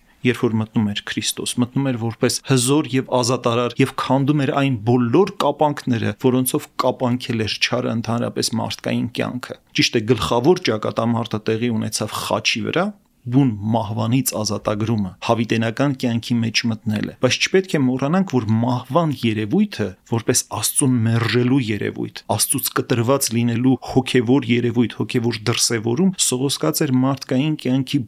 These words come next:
բոլոր ասպեկտների մեջ, ամեն ուր, ամեն ուր, այսինքն մահը թափանցած էր ամեն ինչի մեջ, մեղքի և ապականության տեսքով։ Ահա այս ամենից է, որ Քրիստոս ազատագրում է մեզ և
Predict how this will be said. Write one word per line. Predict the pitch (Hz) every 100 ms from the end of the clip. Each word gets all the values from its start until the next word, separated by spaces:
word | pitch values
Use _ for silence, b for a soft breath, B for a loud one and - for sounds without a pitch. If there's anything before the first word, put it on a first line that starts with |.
| -
բոլոր | 143 151 160 196 190 190 -
ասպեկտների | 127 - - 139 - 131 143
մեջ, | 113 104 -
ամեն | 127 175 175 196 208 196 -
ուր, | 202 107 - -
ամեն | 127 139 156 139
ուր, | 104 - -
այսինքն | 117 - 139 117
մահը | 120 147 185 180
թափանցած | 175 - - 135 127 277 143
էր | 135
ամեն | - 127 127 147 185 185
ինչի | 135 135 165
մեջ, | 131 104 - -
մեղքի | 120 127 123 - 165 196 190
և | 131 -
ապականության | 113 110 - 117 117 - 123 120
տեսքով։ | 110 - - 123 -
Ահա | 123 120 170
այս | 131 131 -
ամենից | 117 123 120 147 143
է, | - 104
որ | - 107
Քրիստոս | - - - 110 -
ազատագրում | 104 107 104 107 104 110 107
է | 104
մեզ | 120 165 -
և | - 113